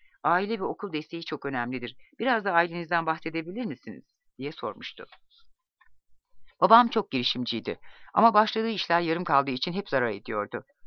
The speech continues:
Elinde içi inşaat planları çizilmiş, karma karışık kağıtlarla da dos-,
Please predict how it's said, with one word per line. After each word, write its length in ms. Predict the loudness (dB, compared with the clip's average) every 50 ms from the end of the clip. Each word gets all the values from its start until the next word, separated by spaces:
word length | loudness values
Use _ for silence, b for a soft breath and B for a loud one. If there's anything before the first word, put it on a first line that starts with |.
| -12 -6 -4
Elinde 320 | -2 0 2 2 2 2
içi 260 | 0 0 -2 -2 -2 0
inşaat 380 | 0 2 4 4 4 4 4
planları 400 | 2 2 4 4 4 2 -2 -4
çizilmiş, 460 | -6 -8 -4 -4 -2 -2 -2 -4 -6 -10 -14 -14 -14 -10 2
karma 300 | 6 6 6 6 4 2
karışık 340 | 0 0 0 0 -4 -4 -2
kağıtlarla 480 | -2 -2 -2 2 2 4 4 4 2
da 60 | 0 -2
dos-, 340 | -2 -4 -6 -6 -10 -14